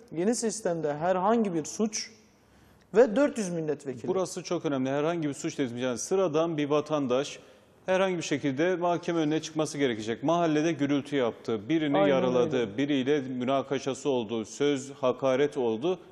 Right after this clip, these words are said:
Speaker 2: Kanunda bunun suç karşılığı var bunların hepsinin.
Speaker 1: Aynen öyle.
Speaker 2: Bu söylediklerimin herhangi birisini yaptığında dört yüz milletvekili el kaldırırsa yargıya yol açılacak.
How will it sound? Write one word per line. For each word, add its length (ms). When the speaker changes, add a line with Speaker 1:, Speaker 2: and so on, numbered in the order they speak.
Speaker 2:
Kanunda 440
bunun 140
suç 220
karşılığı 440
var 200
bunların 260
hepsinin. 360
Speaker 1:
Aynen 360
öyle. 120
Speaker 2:
Bu 80
söylediklerimin 640
herhangi 420
birisini 260
yaptığında 440
dört 240
yüz 100
milletvekili 540
el 240
kaldırırsa 540
yargıya 440
yol 160
açılacak. 520